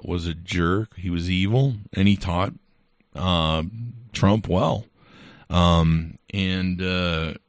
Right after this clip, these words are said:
and Trump is a product of that. But Trump is also a product of the failings in our society. Um, it,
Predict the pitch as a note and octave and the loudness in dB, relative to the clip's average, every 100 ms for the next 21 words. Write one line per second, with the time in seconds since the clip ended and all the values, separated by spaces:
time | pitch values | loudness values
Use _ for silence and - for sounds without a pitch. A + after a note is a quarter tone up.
0 | _ F#2+ F#2 E2+ - - - F2 D#2 F#2 | _ -2 0 0 -4 -4 -6 -8 -6 -4
1 | G#2 G#2+ - D#2 D2 G1+ G1+ - G2 - | -2 -2 -2 -2 0 -4 -6 -2 -2 -2
2 | - F3+ B3 F3 D#3 D#3 A#2 - F2 F2 | -2 -2 0 -2 0 0 -2 0 -2 0
3 | F2 F#2+ F2+ - F#2 F2 E2+ F2 E2+ E2+ | -2 -2 0 2 4 4 2 2 0 0
4 | E2+ - F2 F2 F2 D#2+ - _ - - | -2 -2 0 0 0 0 -4 _ -20 -20
5 | - - - - F2+ E2+ E2 E2+ - - | -20 -20 -12 0 4 6 4 2 -4 -2
6 | F#2+ | -2